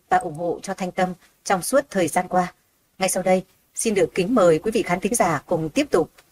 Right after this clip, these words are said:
lắng nghe những câu chuyện hay. Vào ngày kỷ niệm bốn năm yêu nhau, Lạc Trầm Anh cuối cùng cũng đồng ý đi Tam Á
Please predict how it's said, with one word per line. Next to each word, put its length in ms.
lắng 240
nghe 200
những 340
câu 140
chuyện 180
hay. 240
Vào 160
ngày 200
kỷ 160
niệm 300
bốn 260
năm 160
yêu 180
nhau, 280
Lạc 180
Trầm 200
Anh 260
cuối 220
cùng 220
cũng 180
đồng 200
ý 380
đi 120
Tam 260
Á 240